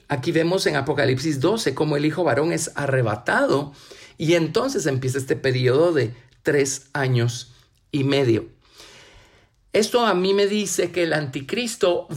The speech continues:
va a hacerse visible, va a bas-, va a hacerse lo suficientemente público y va a empezar a hacer sus campañas y su proselitismo y va a empezar a vociferar,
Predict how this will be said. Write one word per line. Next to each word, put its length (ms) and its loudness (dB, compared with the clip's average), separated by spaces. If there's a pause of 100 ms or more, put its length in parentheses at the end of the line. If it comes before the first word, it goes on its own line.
va 320 2
a 560 -2 (120)
hacerse 480 -2
visible, 720 -4
va 220 2
a 40 2
bas-, 400 -4
va 160 2
a 240 0
hacerse 400 -2
lo 80 -2
suficientemente 880 -2
público 800 -4 (520)
y 100 -2
va 340 0
a 80 -2
empezar 560 0
a 400 -2 (180)
hacer 280 -2
sus 200 -2
campañas 640 0
y 60 0
su 180 -2
proselitismo 720 -2
y 40 2
va 100 2
a 20 -2
empezar 340 0
a 60 2
vociferar, 720 0